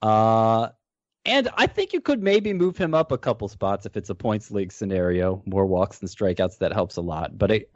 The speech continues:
you know, I, I feel like he should have a higher batting average than he does. Uh, low babip. You know, I, he, he's been really good, and I think he's underperformed what he should be.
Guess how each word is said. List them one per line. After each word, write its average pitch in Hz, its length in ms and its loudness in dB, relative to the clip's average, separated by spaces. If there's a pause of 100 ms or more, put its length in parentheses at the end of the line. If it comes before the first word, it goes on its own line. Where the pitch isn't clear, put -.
(260)
you 139 100 0
know, 113 100 4
I, 139 300 2
I 165 120 6
feel 165 260 2
like 135 180 4
he 120 120 -6
should 113 260 -4
have 101 220 -4
a 95 60 -6
higher 92 240 -4
batting 92 320 -4
average 90 380 -8
than 95 140 -6
he 98 80 -4
does. 82 600 -8 (100)
Uh, 87 320 -8 (580)
low 107 280 4
babip. 95 560 0 (640)
You 101 120 -6
know, 90 180 -2
I, 107 200 2 (180)
he, 139 140 0
he's 151 220 2
been 170 240 2
really 135 240 4
good, 104 240 0
and 98 100 -6
I 92 80 -4
think 90 200 -10
he's 92 140 -10
underperformed 87 640 -10
what 82 120 -8
he 82 60 -8
should 78 260 -10
be. - 220 -14